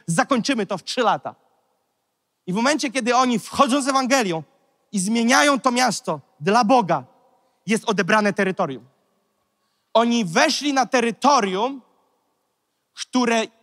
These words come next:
jest wydane dla nas, ale które okupuje diabeł.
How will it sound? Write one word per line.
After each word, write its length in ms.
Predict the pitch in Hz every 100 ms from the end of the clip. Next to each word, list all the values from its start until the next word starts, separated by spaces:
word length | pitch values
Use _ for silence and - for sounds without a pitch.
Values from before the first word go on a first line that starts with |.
| _ _ _ -
jest 500 | 165 214 254 - _ _ _ -
wydane 680 | 160 185 254 220 320 302 233
dla 280 | 220 247 233
nas, 220 | 262 214
ale 260 | 226 233 226
które 460 | - - 247 247
okupuje 840 | - 285 - 262 - - 320 202 185
diabeł. 420 | 202 202 135